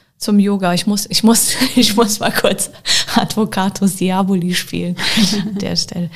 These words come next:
Ähm, zurück zum Yoga. Was mich überrascht hat, ist, ähm, die erste, äh, grundlegende Schrift, die ich mir angeschafft habe damals, war das Yoga Sutra.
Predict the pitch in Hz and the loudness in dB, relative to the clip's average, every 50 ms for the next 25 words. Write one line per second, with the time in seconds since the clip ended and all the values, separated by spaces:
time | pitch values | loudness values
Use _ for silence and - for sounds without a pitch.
0 | - - - - - - 180 180 180 180 180 180 175 175 175 175 175 175 - 190 | -16 -20 -16 -8 -4 -2 0 2 2 2 4 4 4 2 2 2 0 0 0 0
1 | 190 196 196 - - 202 196 185 208 208 196 175 165 165 170 165 - 208 208 202 | 0 0 -2 -2 0 0 0 2 0 0 -2 -2 -4 -2 -4 -4 -2 -4 -4 -4
2 | - - 208 190 196 185 185 185 190 202 - - - 214 208 202 - - 202 190 | -4 -4 -4 -2 -4 -4 -4 -4 -2 -2 -4 -4 -4 -6 -8 -8 -8 -8 -6 -6
3 | 190 185 - - - - - 170 170 175 175 175 175 170 170 175 - - - 170 | -4 -4 -6 -8 -8 -6 -6 -6 -4 -4 -6 -6 -6 -6 -8 -8 -10 -10 -8 -8
4 | 175 175 - - - 170 165 160 - - - _ _ _ _ _ _ _ - - | -8 -8 -8 -8 -8 -8 -8 -8 -10 -14 -20 _ _ _ _ _ _ _ -14 -12
5 | - 170 - - 190 185 185 190 190 185 185 185 180 180 - - 185 170 - - | -12 -10 -4 -2 -2 -2 -2 -4 -6 -6 -4 -4 -4 -4 -4 -6 -8 -12 -12 -12
6 | - - - 190 - - 226 220 226 226 226 - 208 202 208 214 214 202 - 214 | -10 -10 -10 -10 -8 -8 -6 -6 -6 -8 -8 -8 -6 -6 -4 -4 -4 -4 -4 -4
7 | 208 208 - - 202 - - - 202 196 190 196 190 190 196 - - 185 185 185 | -6 -10 -10 -12 -12 -10 -10 -8 -6 -6 -4 -4 -4 -6 -6 -8 -8 -8 -8 -6
8 | 185 185 185 180 180 - 196 185 180 180 180 170 180 196 220 - - - - 247 | -6 -6 -6 -8 -8 -6 -6 -6 -4 -4 -4 -4 -4 -6 -8 -8 -10 -10 -10 -8
9 | 233 247 | -10 -10